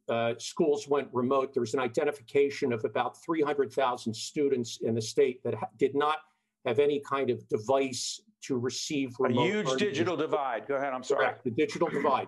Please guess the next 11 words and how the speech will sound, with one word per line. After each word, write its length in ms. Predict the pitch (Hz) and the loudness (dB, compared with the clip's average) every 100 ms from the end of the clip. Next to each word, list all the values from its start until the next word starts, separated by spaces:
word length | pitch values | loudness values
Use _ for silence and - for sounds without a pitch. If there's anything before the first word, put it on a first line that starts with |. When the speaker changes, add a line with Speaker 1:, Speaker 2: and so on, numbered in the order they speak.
| - | -8
Speaker 1:
precisely. 640 | 123 - 143 123 127 98 - _ _ _ - | -6 0 0 0 -4 -4 -6 _ _ _ -4
So 200 | - 170 | 0 2
to 80 | 220 | 0
speak 400 | - 214 208 - | 2 4 4 2
to 120 | 160 | 0
that, 380 | 143 131 139 - _ _ - | 2 0 -2 -6 _ _ -4
uh, 100 | 127 | 0
very 340 | 113 185 208 190 | 4 4 4 2
quickly 520 | - 185 180 143 110 | 2 0 2 0 0
with 240 | 113 127 | 0 0
the, 260 | - 120 | 0 -2